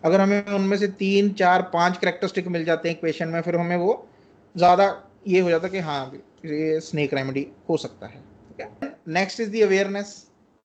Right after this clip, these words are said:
Usually you will find, recently अभी एक बार आया केस टेकिंग कराने, अपने फैम-,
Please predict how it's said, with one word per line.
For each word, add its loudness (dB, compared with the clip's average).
Usually 0
you 0
will -4
find, -4
recently 0
अभी 4
एक -2
बार 0
आया 0
केस -4
टेकिंग -6
कराने, -4
अपने -8
फैम-, -8